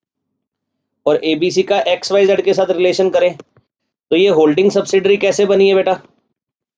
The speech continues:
ये holding subsidiary बनी है, Directly investment करी है एबीसी Limited ने। और एक composition अगर हम लिखें एबीसी Limited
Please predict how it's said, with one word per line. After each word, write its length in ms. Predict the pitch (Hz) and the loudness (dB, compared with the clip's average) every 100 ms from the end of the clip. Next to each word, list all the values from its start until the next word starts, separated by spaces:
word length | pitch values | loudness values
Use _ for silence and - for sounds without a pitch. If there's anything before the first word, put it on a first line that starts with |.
| _ _ _ _ _ - | _ _ _ _ _ -16
ये 100 | 143 | -8
holding 380 | 151 147 156 190 | 0 0 2 0
subsidiary 500 | 185 - 185 175 185 | -2 -2 -2 0 0
बनी 220 | 156 160 151 | 2 0 -2
है, 180 | 185 220 - _ _ _ _ _ _ _ - | -2 -4 -8 _ _ _ _ _ _ _ -4
Directly 500 | 147 165 156 202 214 | -2 -2 0 -2 0
investment 640 | - 170 170 160 - 185 165 | -2 0 0 0 -2 -2 0
करी 200 | 160 175 | 2 2
है 120 | 190 | 2
एबीसी 380 | 151 143 151 151 | 0 0 0 0
Limited 380 | 135 120 117 110 | 0 -2 -4 -6
ने। 140 | 107 _ _ _ _ _ _ _ _ _ _ _ - | -14 _ _ _ _ _ _ _ _ _ _ _ -4
और 120 | 147 | -4
एक 280 | - 180 185 | -2 -4 -2
composition 580 | 190 185 175 190 196 196 | -2 -2 -2 0 0 2
अगर 180 | 196 190 | 2 2
हम 120 | 190 | 0
लिखें 460 | 180 - 208 214 - _ - _ _ _ _ _ _ _ _ 156 | 0 0 0 -2 -4 _ -20 _ _ _ _ _ _ _ _ -4
एबीसी 480 | 165 165 202 214 | -2 0 -2 0
Limited 500 | 208 196 202 190 196 | 2 2 0 0 -4